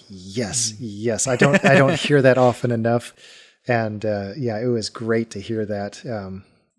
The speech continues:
Speaker 1: because to me, you know, it's, it's just silly. I took a long rest, so now I can cast extra spells, and, <laughs> and I can, I can see in the dark, or what, you know, whatever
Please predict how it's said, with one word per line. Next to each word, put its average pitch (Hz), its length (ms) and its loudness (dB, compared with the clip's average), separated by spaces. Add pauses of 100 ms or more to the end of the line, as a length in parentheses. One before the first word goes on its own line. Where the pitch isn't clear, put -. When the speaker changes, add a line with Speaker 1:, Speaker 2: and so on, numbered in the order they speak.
Speaker 1:
because 117 520 -2 (280)
to 147 120 0
me, 151 240 2
you 135 300 -4
know, 120 160 0
it's, 131 400 -4
it's 127 260 -8
just - 360 -4
silly. 107 680 -4 (440)
I 117 120 0
took - 180 2
a 156 60 2
long 127 260 6
rest, 117 360 2
so 123 140 0
now 120 220 0
I 120 80 2
can 117 160 -8
cast 110 380 -2
extra 120 320 -4
spells, 107 560 -2
and, - 240 0 (440)
<laughs> - 320 -8
and 139 220 4
I 131 80 8
can, 117 380 0
I 139 100 4
can 120 240 0
see 139 240 2
in 123 80 4
the 117 80 2
dark, 104 340 -2
or 110 80 -2
what, 120 140 0
you 165 100 4
know, 131 120 4
whatever 120 420 0